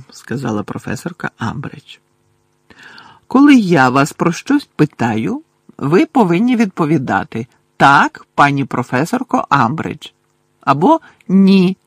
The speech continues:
пані професорко Амбридж.' Отже, чи всі ви маєте теорію захисних чарів Вілберта Слинггарда?» «Так, пані професорко Амбридж»,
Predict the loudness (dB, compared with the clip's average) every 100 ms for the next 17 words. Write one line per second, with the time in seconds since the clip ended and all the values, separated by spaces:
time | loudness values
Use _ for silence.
0 | _ _ 2 2 -2 -4 -2 -2 -2 -4
1 | -4 -6 -2 0 0 -4 -10 -14 -20 _
2 | _ _ _ _ _ _ _ _ _ _
3 | -20 -20 -4 0 0 0 -4 -6 _ _
4 | _ 2 2 2 2 2 4 2 4 2
5 | 2 0 -2 -2 2 2 4 4 2 2
6 | 0 0 -4 -2 -6 -6 -2 0 0 -2
7 | -4 -10 _ _ _ _ -8 4 4 4
8 | 0 -2 0 0 -2 -2 0 0 -2 -2
9 | -2 -2 -4 -6 -8 _ _ _ _ _
10 | _ _ _ _ _ _ _ _ 0 0
11 | 0 -10 _ -2 0 -4 -6 -4 -4 -4
12 | -8 -6 -6 0 2 2 -2 -6 -10